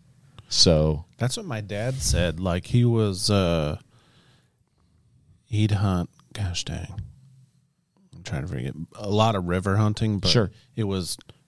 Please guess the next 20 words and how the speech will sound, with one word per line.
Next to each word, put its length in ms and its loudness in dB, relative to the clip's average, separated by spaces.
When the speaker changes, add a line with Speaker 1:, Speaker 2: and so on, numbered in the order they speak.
Speaker 2:
you 140 -6
know, 140 0
plastic 560 0
bags 500 2
and 160 -2
milk 240 0
jugs 380 2
or 40 -2
whatever 300 2
they'd 220 -2
paint 280 4
black 380 0
or 80 -2
whatever 400 4
they 140 2
had 160 4
to 60 -2
do 200 0
to 80 -2
make 260 0